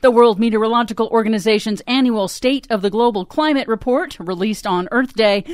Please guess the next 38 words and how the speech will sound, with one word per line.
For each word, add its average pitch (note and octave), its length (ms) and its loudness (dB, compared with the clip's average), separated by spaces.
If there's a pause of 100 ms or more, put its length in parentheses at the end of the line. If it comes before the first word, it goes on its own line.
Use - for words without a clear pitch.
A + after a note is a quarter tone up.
(140)
confirms C#4 680 4
that G#3+ 160 -4
the A3 60 -6
past B3 420 0
eight B3 240 0
years A#3 400 2
were G3+ 120 0
the F3+ 100 -2 (120)
hottest C4+ 400 -2
eight A#3+ 260 0
years G3+ 380 2
in G#3 80 0
the G#3+ 80 -4
instrumental G#3 580 -4
record. G#3 520 0 (220)
Last D4+ 420 0
year, F3 180 -2
the F#3+ 140 -4
oceans B3+ 420 0
hit C4+ 220 0
a B3+ 100 -2
new B3+ 420 2
all-time D4+ 680 2
record C4+ 300 -2
high A#3 440 0
for A#3+ 200 -2
heat F#4 340 -6
content. G#3+ 640 -2 (280)
Antarctic G#3 500 -2
sea C#4+ 280 2
ice F#3 360 -2
fell A#3 240 0
to A#3 100 -4
its A3+ 160 -4
lowest A3+ 440 2
extent G3+ 460 -4
on G3 220 -2
record. F#3+ 400 -2